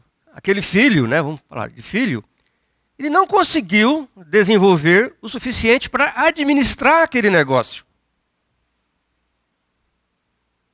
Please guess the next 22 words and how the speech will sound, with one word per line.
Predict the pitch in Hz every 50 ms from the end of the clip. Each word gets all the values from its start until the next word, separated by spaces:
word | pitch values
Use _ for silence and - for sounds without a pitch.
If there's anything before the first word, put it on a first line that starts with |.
| _ _ _ _ _ _ _ _ _ _ _
Certo? | _ - 160 196 302 - _ _ _ _ _ _ _ _ _ _ _ _ _ _ _ _
Então, | 131 139 180
o | 240 285 - 143 143
pai | 131 _ - 120 127 139 143 147 127 113 104 - _ _ _ _
construiu | _ 135 117 - - 151 139 135 143 165 165
algo | 135 135 139 131 123
muito | 127 131 - 127
grande, | 110 110 135 170 220 170 147
muito | 147 147 127
importante, | 135 - 160 151 143 _ 160 175 240 254 - 320
mas | 349 240 240 220
o | 262 233
filho | - - 202 220 233 254
ainda | 254 214 208 226 240 247 277 294 - _ _ _ _ _ _ _ _ _
é | _ - 143
uma | 147 160
pessoa | 156 190 202 190 - - 214 240
que | - 262
não | 269 294 302
tem | - 359 330
condições | - - 320 320 302 277 - - 214 240 277 277 214 - - - - _ _ _ _ _ _ _ _ _ _
de | _ 131 143 156 165 196 277 294